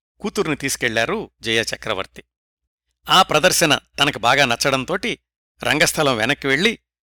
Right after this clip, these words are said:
గురువుగారిని పరిచయం చేసుకున్నారు. ఆయన పేరు కిట్టప్ప పెళ్ళై.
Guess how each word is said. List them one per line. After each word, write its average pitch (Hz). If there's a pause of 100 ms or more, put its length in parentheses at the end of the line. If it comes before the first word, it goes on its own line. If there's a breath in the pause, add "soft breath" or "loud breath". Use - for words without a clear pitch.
(220)
గురువుగారిని 165
పరిచయం 127
చేసుకున్నారు. 104 (960)
ఆయన 131
పేరు 196
కిట్టప్ప -
పెళ్ళై. 107